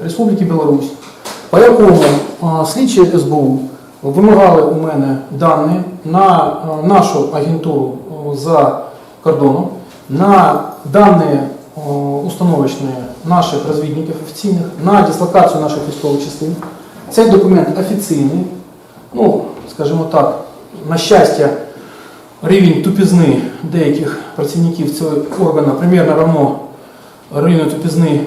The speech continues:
співробітників Ф С Б, тому, напевно, ми ще й тримаємось в країні. Тому у нас, а, удалось цей документ получить.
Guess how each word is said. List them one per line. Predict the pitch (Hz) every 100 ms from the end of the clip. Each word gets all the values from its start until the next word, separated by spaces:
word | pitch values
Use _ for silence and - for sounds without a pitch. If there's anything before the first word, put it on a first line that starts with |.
| -
співробітників | - - 170 170 170 170 - 160
Ф | 156 -
С | 196
Б, | 180 277
тому, | - 151 151 143
напевно, | 147 156 139 135 131 -
ми | 151
ще | 143 160
й |
тримаємось | 143 165 156 135 127 -
в |
країні. | - 135 120 120 - - - - - - - -
Тому | - 202 233 214 - - -
у | 170
нас, | 196 202 202 - - -
а, | 143
удалось | - 160 165 190 - -
цей | -
документ | 151 160 165 180 185 180 -
получить. | 165 160 - -